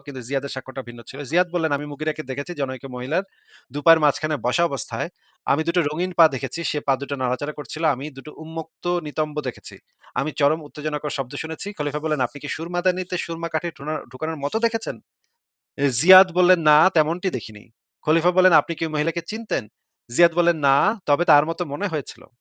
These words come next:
খলিফা বলেন, "ঠিক আছে, ঠিক আছে, আপনি সরে দাঁড়ান।" বর্ণিত আছে যে এ সময় উমর তাকবীর ধ্বনি দিয়ে উঠলেন, তারপর নিশ্চিতভাবে মুগিরার ব্যভিচার প্রমাণ করতে না পারায়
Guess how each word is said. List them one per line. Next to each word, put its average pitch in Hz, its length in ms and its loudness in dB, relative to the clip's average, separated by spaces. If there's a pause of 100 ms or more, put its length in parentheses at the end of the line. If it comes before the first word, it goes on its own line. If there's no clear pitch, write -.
(380)
খলিফা 160 240 0
বলেন, 175 220 2
"ঠিক 160 240 -6
আছে, 160 240 -6
ঠিক 147 160 -6
আছে, 156 180 -2
আপনি 143 160 -2
সরে 135 220 -4
দাঁড়ান।" 98 240 -6 (440)
বর্ণিত 180 260 0
আছে 175 200 2
যে 180 100 0
এ 160 80 0
সময় 165 300 -4
উমর 156 240 -6
তাকবীর 147 360 0
ধ্বনি 156 180 -6
দিয়ে 147 160 -4
উঠলেন, 135 280 -8
তারপর 139 340 -2
নিশ্চিতভাবে 156 560 -4
মুগিরার 135 340 -6
ব্যভিচার 123 380 -6
প্রমাণ 147 240 -10
করতে 139 220 -10
না 127 180 -4
পারায় 147 320 2